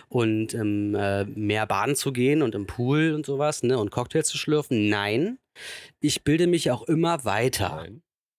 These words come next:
Speaker 1: Und
Speaker 2: In
Speaker 1: ich
Speaker 2: Meeresbiologie zum Beispiel.
Speaker 1: Ja, pass auf, ja, ja, du bist gar nicht so schlecht. Ich leg mal kurz das Mikrofon zur Seite, damit ich gleich richtig,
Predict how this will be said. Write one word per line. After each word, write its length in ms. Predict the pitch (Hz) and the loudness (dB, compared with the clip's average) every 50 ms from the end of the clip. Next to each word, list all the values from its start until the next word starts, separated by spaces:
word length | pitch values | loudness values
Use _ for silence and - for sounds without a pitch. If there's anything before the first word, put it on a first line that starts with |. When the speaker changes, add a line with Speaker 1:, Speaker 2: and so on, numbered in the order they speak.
| _ _ _ _ _ _ _ _ _ _ _ _ _ _ _ _ _ _ _ _ _ _ - - - - - - - _ _ _ - - | _ _ _ _ _ _ _ _ _ _ _ _ _ _ _ _ _ _ _ _ _ _ -18 -16 -16 -16 -16 -18 -20 _ _ _ 0 2
Speaker 1:
Und 160 | 147 143 127 | 2 4 4
Speaker 2:
In 120 | 107 110 | 2 0
Speaker 1:
ich 60 | 110 | 0
Speaker 2:
Meeresbiologie 760 | 120 120 98 90 - - 90 87 85 82 80 71 76 76 71 - | 0 0 0 -2 -4 -4 -6 -4 -4 -6 -8 -10 -12 -14 -14 -16
zum 160 | - 82 76 | -16 -14 -10
Beispiel. 460 | 71 71 69 71 - - 78 73 67 | -10 -10 -10 -12 -14 -14 -14 -14 -10
Speaker 1:
Ja, 340 | - 127 156 190 214 226 240 - | -8 -6 -6 -6 -8 -10 -8 -6
pass 200 | - 208 196 190 | -4 -4 -2 -2
auf, 260 | 208 202 - - - | -2 -4 -4 -6 -6
ja, 260 | 147 165 185 220 226 | -4 -4 -2 -4 -4
ja, 400 | 233 226 220 226 226 240 254 254 254 | -6 -6 -6 -6 -6 -6 -6 -6 -8
du 60 | 247 | -8
bist 220 | 233 233 - - | -8 -8 -8 -6
gar 120 | - 220 226 | -4 -4 -4
nicht 100 | 226 190 | -4 -4
so 60 | 185 | -6
schlecht. 480 | - - 214 196 190 175 - - - - _ _ _ _ - | -4 -4 -2 -2 -4 -4 -6 -10 -12 -14 _ _ _ _ -18
Ich 100 | 135 117 | -18 -16
leg 120 | 143 - - | -14 -10 -8
mal 80 | 175 - | -8 -6
kurz 200 | - 165 156 - | -6 -8 -8 -6
das 60 | - | -6
Mikrofon 500 | 160 165 - 175 160 - - 151 151 147 | -8 -6 -6 -10 -12 -8 -6 -6 -6 -6
zur 140 | - 143 135 | -6 -8 -6
Seite, 260 | 123 127 147 170 - | -2 -2 -2 0 0
damit 160 | 165 151 147 | -2 -2 -4
ich 120 | 151 135 - | -4 -4 -2
gleich 280 | - 139 131 - - | 0 0 0 0 0
richtig, 460 | 147 165 170 - 170 170 - - - | -2 -2 -2 -2 -2 -4 -4 -4 -6